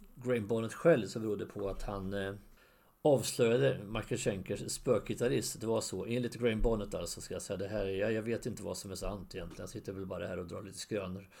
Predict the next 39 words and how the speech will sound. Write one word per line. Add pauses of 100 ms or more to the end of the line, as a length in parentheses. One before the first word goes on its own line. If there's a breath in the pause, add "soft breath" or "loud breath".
(680 loud breath)
Så
hade
ju
Michael
Schenker
en
spökgitarrist
som
stod
gömd
bakom,
eh,
scendraperierna
på
sidan
när
han
körde
sina
solon
för
att
täcka
upp
liksom
och
fylla
i (260)
så
att
det
lät
lite
bättre. (120)
Och
mitt
i
en
spelning